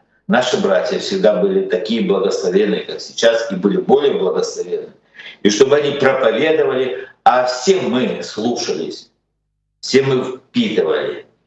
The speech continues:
и размышляли, и прилагали слова в сердце свое, слагали в сердце свое.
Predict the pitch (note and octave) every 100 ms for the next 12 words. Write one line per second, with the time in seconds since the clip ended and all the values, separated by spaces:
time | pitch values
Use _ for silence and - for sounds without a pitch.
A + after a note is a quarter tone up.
0 | _ _ _ A2 A2 G#2+ G#2+ G#2 - A2+
1 | C#3 B2 B2 - - C#2+ - - - -
2 | _ C3+ C3+ C3 A#2+ A2+ C3 C3+ B2+ B2
3 | - - A2+ A2 A2 A2 A2 - - -
4 | B2+ A2 - - - G#2+ - - A2+ A#2
5 | C#3+ B2 - - G2+ - - - - F2+
6 | D#2+ -